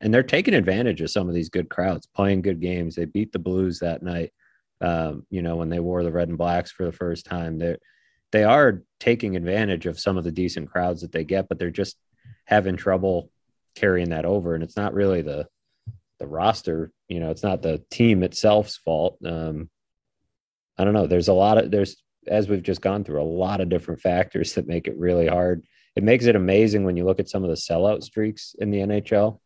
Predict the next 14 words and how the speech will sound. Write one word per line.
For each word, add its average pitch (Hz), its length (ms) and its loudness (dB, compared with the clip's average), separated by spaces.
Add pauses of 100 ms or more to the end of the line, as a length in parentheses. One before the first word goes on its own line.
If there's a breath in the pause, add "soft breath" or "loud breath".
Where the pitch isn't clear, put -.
(680 soft breath)
The 98 80 0
Bruins, 101 540 2
I 98 100 4
think, 98 220 -4
are 87 120 2
up 95 140 -2
over 98 240 0
five 82 360 -6
hundred 92 340 -4
straight - 480 -4 (100)
sellouts, 80 680 -2 (800)
which 90 200 -6
is 85 120 -6
just - 460 -6